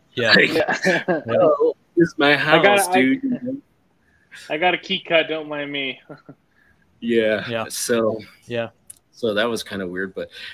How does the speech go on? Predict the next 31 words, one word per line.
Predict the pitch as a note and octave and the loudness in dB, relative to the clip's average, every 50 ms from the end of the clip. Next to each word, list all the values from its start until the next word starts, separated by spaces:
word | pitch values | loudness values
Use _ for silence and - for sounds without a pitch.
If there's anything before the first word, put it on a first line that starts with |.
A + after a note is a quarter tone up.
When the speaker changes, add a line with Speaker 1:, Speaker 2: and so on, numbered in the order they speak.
| - _ | -16 _
Speaker 2:
you | - G#2 | -6 -4
know, | G2+ | -4
we | G2+ G#2 | -4 -4
kinda | G2 - A#2+ A#2 A2 | -6 -6 -6 -6 -6
figured | - - G2+ G2+ G#2+ G2+ | -6 -6 -8 -6 -6 -4
it | G2+ F#2+ F#2 | -4 -4 -4
out, | F#2+ F#2+ F#2+ G2 C#2 D#2 | -4 -4 -4 -6 -8 -8
and | F2+ | -8
it | F#2 | -8
was | F#2+ G2 F2+ - | -6 -6 -6 -8
just | - - - - | -8 -10 -10 -10
like, | F2 E2 E2 - | -12 -14 -14 -12
"Man, | - F2 F#2+ F#2+ F#2 F2+ | -12 -10 -10 -8 -10 -10
we | F#2 F#2 | -10 -10
have | - - - - F2+ F2+ - - | -8 -6 -6 -6 -6 -10 -12 -14
to | - - | -18 -16
try | - - F#2+ F#2+ | -12 -8 -6 -6
to | F#2+ F2+ | -6 -6
figure | - - F#2 E2+ F2+ F2+ | -8 -10 -10 -8 -8 -8
out | E2+ E2 - | -8 -8 -10
how | F2+ F2 | -14 -16
to | E2+ | -14
get | E2 E2+ D#2+ E2 | -14 -14 -16 -16
a | |
place." | - _ - F2+ F2 E2 D#2+ D2+ - - | -18 _ -12 -10 -8 -8 -10 -10 -12 -14
Like, | E2 D#2+ D#2+ D#2 _ _ _ _ _ _ _ _ _ _ _ _ _ _ _ _ _ _ | -14 -16 -16 -18 _ _ _ _ _ _ _ _ _ _ _ _ _ _ _ _ _ _
in | - A2 G2+ | -6 -6 -6
Colorado, | - G#2+ A2+ B2 A#2 G#2+ G#2 G2+ G2+ G2+ F#2 | -4 -4 -4 -2 -2 -2 -2 -2 -4 -4 -4
everything's | F2+ G2 F#2+ G2 F#2 - F2+ F2 E2+ E2+ | -4 -6 -6 -8 -8 -8 -10 -10 -10 -12
expensive. | E2 - - - - D#2+ D#2+ D#2+ - C#2+ C2 C#2 - - - _ - | -12 -10 -10 -10 -10 -14 -16 -14 -14 -14 -14 -14 -16 -18 -20 _ -16
Uh, | D#2+ E2 D#2+ D2+ D2 D2 | -12 -10 -10 -10 -10 -10